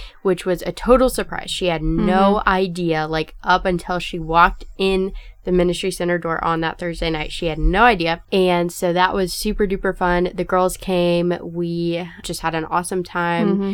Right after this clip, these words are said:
Speaker 1: just talking and chatting and just being together is always great. So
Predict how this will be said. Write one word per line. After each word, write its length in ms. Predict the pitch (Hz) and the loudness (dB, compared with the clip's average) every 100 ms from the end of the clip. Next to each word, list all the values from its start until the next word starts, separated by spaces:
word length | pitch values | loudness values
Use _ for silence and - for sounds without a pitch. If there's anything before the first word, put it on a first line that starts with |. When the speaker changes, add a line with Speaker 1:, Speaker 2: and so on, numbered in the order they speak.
| 185 | -6
Speaker 1:
just 220 | - 185 - | -8 -8 -6
talking 680 | - 247 247 254 247 233 | -4 -4 -2 -2 0 0
and 80 | 185 | -4
chatting 560 | - 196 190 190 190 185 | -2 2 2 2 0 0
and 260 | 160 165 | -2 -6
just 220 | 165 175 | -6 -8
being 220 | - 165 170 | -4 -2 -2
together 340 | 170 165 165 | -4 -4 -4
is 100 | 165 | -4
always 220 | 165 165 | -4 -6
great. 300 | - 165 - | -4 -6 -6
So 360 | - 170 160 | -2 2 2